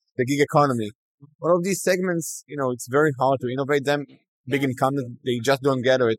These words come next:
Although they have the capabilities, just too small for them to matter and to operate, and the customers are left behind.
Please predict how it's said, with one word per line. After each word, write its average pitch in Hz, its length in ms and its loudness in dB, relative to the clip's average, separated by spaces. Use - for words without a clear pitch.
Although 123 320 2
they 127 200 2
have 170 180 2
the 190 60 0
capabilities, 127 840 -4
just 131 200 -2
too 151 100 -4
small 139 420 2
for 120 160 0
them 117 200 0
to 127 80 -4
matter 147 440 2
and 113 240 -6
to 120 120 -4
operate, 151 400 0
and 113 120 -4
the 113 60 -2
customers 135 420 -2
are 107 80 -2
left 107 180 -4
behind. 98 300 -8